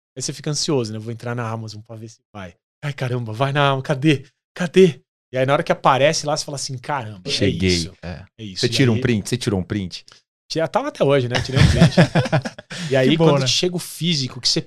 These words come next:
Speaker 1: pega,
Speaker 3: É diferente, né?
Speaker 1: você fala assim, "Caramba." Dá, dá um orgulho.
Speaker 3: É tipo um filho, assim?
Speaker 1: É, é tipo um filho. É tipo um
Speaker 3: Né?
Speaker 1: filho. Dá um orgulho.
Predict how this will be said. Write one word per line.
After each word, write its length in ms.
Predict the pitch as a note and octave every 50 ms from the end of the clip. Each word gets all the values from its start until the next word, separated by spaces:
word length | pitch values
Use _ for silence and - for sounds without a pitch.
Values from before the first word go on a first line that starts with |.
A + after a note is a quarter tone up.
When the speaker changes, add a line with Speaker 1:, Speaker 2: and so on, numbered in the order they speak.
| - _
Speaker 1:
pega, 520 | - D3+ D#3 E3+ F3 E3 C#3+ C3 A#2 G#2 G2 -
Speaker 3:
É 100 | - G#2+
diferente, 580 | F#2+ - - - A2+ G#2 G#2 G#2 G2 - -
né? 40 | G#2+
Speaker 1:
você 80 | A2 -
fala 140 | A2 D3+
assim, 480 | D3+ - - - D3 D#3+ D#3+ D#3 D#3 C#3+ - _ _ _ _ _
"Caramba." 680 | - D3 C#3 C#3 B2+ A#2 A2+ A2 G#2+ G#2 G2+ G2 F#2+ _ _ _ -
Dá, 120 | D#3+ D#3
dá 180 | C#3 B2+ C#3+ D#3+
um 120 | G3+ G#3+
orgulho. 680 | G#3+ F#3+ E3 C#3 C3 C3+ C#3+ D3 C#3+ D3 D#3+ F#3+ B3+ - _ _ _ _ _ -
Speaker 3:
É 40 | D#3+
tipo 200 | - - F#3+ G#3+
um 60 | G#3+
filho, 400 | - - - - F#3 D3+ A#2 A2 G#2
assim? 320 | - - D#3+ C#3+ A2 F#2+ - -
Speaker 1:
É, 300 | C3 C3+ D3+ - B2+ B2
é 20 |
tipo 320 | A#2+ - - C3+ C3 -
um 40 | G3+
filho. 460 | G#3 - - - C#3+ B2+ A2+ G#2+ G2+ _ _ _ _ _ _
É 60 | _
tipo 240 | - - A#2 - -
um 20 |
Speaker 3:
Né? 100 | G2 G2
Speaker 1:
filho. 180 | G2+ C3+ A2 A2
Dá 140 | G#2+ B2 B2
um 80 | C3+
orgulho. 580 | D3+ E3+ E3 B2+ A2+ A#2 A#2+ B2+ C#3 D#3+ F3+ F#3+